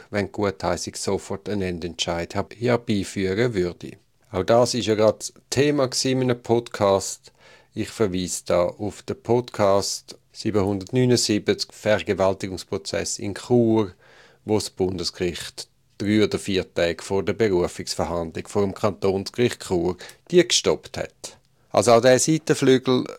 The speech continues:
von der Causa Vinzenz geht also in die nächste Runde. Schauen wir gespannt, wie sich das weiterentwickelt. Das war ein Podcast gsi aus der Reihe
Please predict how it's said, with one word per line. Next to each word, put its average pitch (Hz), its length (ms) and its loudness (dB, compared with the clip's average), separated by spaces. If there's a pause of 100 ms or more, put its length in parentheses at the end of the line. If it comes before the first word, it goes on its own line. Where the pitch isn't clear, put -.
(100)
von 113 260 -2
der 104 100 0
Causa 104 580 2
Vinzenz 104 800 0
geht 104 340 2
also 110 280 2
in 107 120 2
die 110 60 2
nächste 117 460 2
Runde. 151 440 4 (640)
Schauen 107 320 6
wir 101 80 2
gespannt, - 640 -6
wie 120 140 -2
sich 143 180 -4
das 180 240 2
weiterentwickelt. - 1200 -2 (2750)
Das - 200 -6
war 95 160 -4
ein - 20 -8
Podcast - 560 2
gsi 139 300 0
aus - 180 -4
der 90 160 2
Reihe 95 480 4